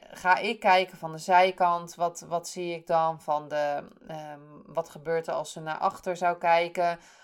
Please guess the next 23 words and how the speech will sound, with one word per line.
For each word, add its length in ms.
Wat 180
gebeurt 340
als 180
ik 100
de 140
rotsen 380
naar 140
boven 380
ga 380
en 360
haar 460
recht 360
in 120
de 80
zon 540
laat 380
kijken? 800
En 180
dat 140
was 200
dus 200
de 120
beste 680